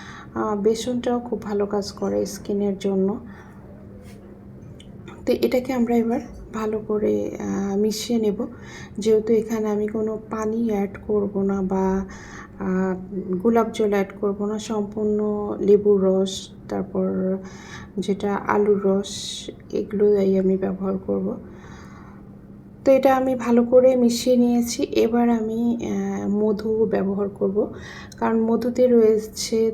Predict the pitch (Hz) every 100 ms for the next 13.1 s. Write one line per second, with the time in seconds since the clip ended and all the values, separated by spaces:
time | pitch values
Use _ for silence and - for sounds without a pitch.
0 | - 202 202 202 202 202 196 208 208 226
1 | 220 226 214 226 226 - - - - 220
2 | 202 196 196 - - - 196 208 202 202
3 | 220 220 240 233 202 196 196 214 202 185
4 | 190 185 185 180 - 190 202 196 190 185
5 | 190 185 180 196 190 202 247 208 196 202
6 | 190 208 208 202 - 240 233 - 208 214
7 | 208 190 - 196 190 196 - - 196 196
8 | 190 196 196 269 - - - - - -
9 | 233 233 247 247 254 247 247 247 240 233
10 | 240 240 233 240 220 202 202 196 196 196
11 | 196 - - 330 - - - - - -
12 | - 185 214 208 202 - 196 233 233 226